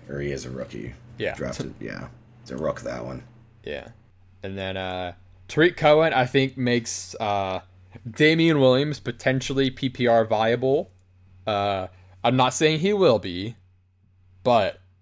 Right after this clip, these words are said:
Speaker 2: if you're like me and you're in a P P R league and you went, you know,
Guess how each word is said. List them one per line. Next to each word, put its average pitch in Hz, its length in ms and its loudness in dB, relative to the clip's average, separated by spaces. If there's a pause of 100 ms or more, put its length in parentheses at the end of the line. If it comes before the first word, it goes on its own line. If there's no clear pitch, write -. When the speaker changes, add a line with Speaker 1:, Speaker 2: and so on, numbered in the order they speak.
(360)
Speaker 2:
if 120 220 0
you're 131 140 8
like 139 220 6
me 123 500 0 (440)
and 107 420 2 (440)
you're 117 280 4
in 113 80 2
a 113 40 -4
P 156 160 -4
P 135 140 -2
R 139 180 8
league 110 240 2
and 110 120 0
you 113 120 2
went, 110 380 0
you 117 120 -2
know, 101 340 2